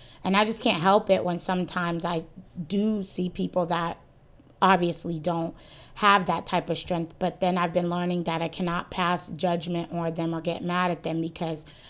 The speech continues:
I don't know their story and I don't know why they don't have the strength that I may possess or other people.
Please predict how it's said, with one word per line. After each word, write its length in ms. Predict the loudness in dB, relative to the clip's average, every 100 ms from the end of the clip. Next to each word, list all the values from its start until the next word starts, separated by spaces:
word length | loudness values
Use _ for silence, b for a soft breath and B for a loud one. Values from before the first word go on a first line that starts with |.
| B
I 60 | -2
don't 320 | 2 2 2
know 220 | 2 2
their 180 | 2 0
story 600 | 0 -2 -2 -2 -2 -2
and 100 | -2
I 100 | -2
don't 280 | 0 0 0
know 560 | -2 0 2 2 -2 -6 B B B B -8
why 600 | 0 4 6 6 4 2 2
they 140 | 2
don't 260 | 2 -2 -4
have 540 | -2 2 2 2 -4 -4
the 100 | -2
strength 480 | 0 0 -2 -4
that 160 | -8 -6 0
I 200 | 2 2
may 200 | 0 -2
possess 480 | -4 -4 -4 -4
or 200 | -2 -2 2
other 280 | 0 0
people. 560 | -2 -6 -6 -4 -4 -6